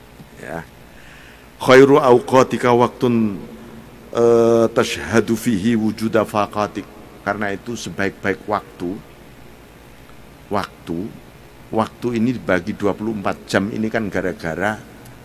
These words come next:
kita punya sifat butuh. Sifat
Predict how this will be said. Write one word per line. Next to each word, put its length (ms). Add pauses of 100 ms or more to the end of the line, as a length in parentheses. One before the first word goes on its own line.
(400)
kita 300
punya 480
sifat 500
butuh. 380 (1600)
Sifat 420